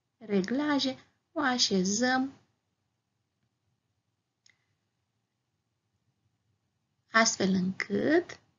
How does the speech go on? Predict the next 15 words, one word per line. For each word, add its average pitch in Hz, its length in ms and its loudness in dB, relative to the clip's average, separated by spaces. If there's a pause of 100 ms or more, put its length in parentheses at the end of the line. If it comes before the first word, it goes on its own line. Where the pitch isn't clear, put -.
(1080)
să - 260 0
nu 190 220 6
obtureze 180 920 0 (1000)
tabelul. 156 720 -8 (1500)
Tema 392 320 6
pentru 285 320 -2
acasă. 190 580 -8 (380)
Folosind 247 540 0
formatările 190 1300 -4 (880)
de 196 180 2
text 226 340 2
și 202 100 0
de 180 100 0
imagine 190 540 0
prezente 185 760 0